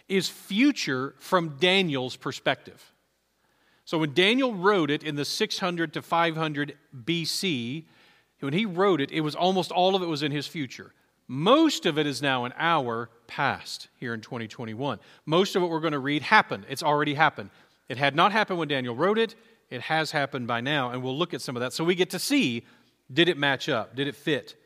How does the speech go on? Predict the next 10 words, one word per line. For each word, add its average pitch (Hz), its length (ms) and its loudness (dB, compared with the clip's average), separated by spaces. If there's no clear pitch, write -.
Did 135 140 -6
it 131 80 -6
work? 123 360 -8
Um, 147 320 2
essentially, 226 680 0
anything 240 480 0
in 240 60 -2
the 233 80 0
Bible 143 480 2
about 135 320 0